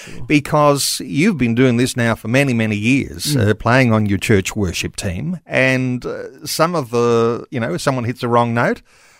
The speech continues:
Speaker 2: and this happens regularly, no doubt, in churches all over the country. Um, you know, is a look enough? Uh, the expectation, the accountability. I mean, if you're a Christian musician, uh, you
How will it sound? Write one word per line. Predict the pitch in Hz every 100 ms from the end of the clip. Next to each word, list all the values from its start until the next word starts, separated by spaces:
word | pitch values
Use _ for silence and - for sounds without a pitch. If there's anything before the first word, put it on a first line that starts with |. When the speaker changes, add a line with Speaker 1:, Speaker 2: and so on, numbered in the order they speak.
| -
Speaker 2:
and | 156
this | 180
happens | 123 110 110
regularly, | 110 147 156 107
no | 110 113
doubt, | 117 127
in | 127 117
churches | 143 135 117
all | 139 135
over | 120 113
the | 104
country. | - 175 - 92 - - - -
Um, | 131 135 131 131 127 131 _ -
you | 165
know, | 123 123 196 - _ _ -
is | 156
a | 127
look | 123 151 - -
enough? | - 135 139 202 - - -
Uh, | 120 120 117 117
the | 113 127
expectation, | 160 - 147 - 151 156 - 151 139
the | 98 101
accountability. | - 160 160 147 135 160 156 160 151 156
I |
mean, | 135 127
if | 143 240
you're | 254 170
a |
Christian | 120 175 160 - 131
musician, | 120 117 101 113 - 76 87 - _ - - - - -
uh, | 131
you | 147 151 160 139 139 135 -